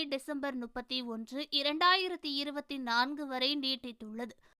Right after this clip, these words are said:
மேலும், விசா பொதுமன்னிப்பு காலம் முடிந்த பிறகு நாட்டில் தீவிர சோதனைகள் மேற்கொள்ளப்படுவதுடன், இந்த வாய்ப்பை பயன்படுத்த தவறியவர்களுக்கு எதிராக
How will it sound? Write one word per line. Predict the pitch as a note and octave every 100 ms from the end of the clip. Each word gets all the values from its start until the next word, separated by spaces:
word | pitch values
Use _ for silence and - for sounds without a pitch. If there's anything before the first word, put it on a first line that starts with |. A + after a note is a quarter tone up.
| _
மேலும், | C4+ D#4 E4 D4 D4
விசா | C4 C4 D#4 D#4+
பொதுமன்னிப்பு | - D4 D4 D4+ C#4+ D4 - -
காலம் | B3 A#3+ B3 C4+
முடிந்த | A#3+ A#3+ C#4 C#4
பிறகு | C4 A#3 A3+ A3 - _ _ -
நாட்டில் | C#4+ D#4 F4 E4 D#4 D4+
தீவிர | D#4 F4 F#4 F4+
சோதனைகள் | - C#4+ C#4+ D4 D4 C#4 C4
மேற்கொள்ளப்படுவதுடன், | A#3 B3+ C#4 C#4+ C#4 C4+ B3+ B3 B3 A#3 A#3+ C#4 C#4+
இந்த | C4+ C4+ C4
வாய்ப்பை | A#3+ B3 C4+ C#4 C#4
பயன்படுத்த | C4+ C4+ C4 D4 E4 D#4 - C#4+
தவறியவர்களுக்கு | C4+ B3+ C#4+ D4 C#4+ B3+ A#3+ A3+ A3 B3 A#3+
எதிராக | A3 A#3+ A#3 A3+ -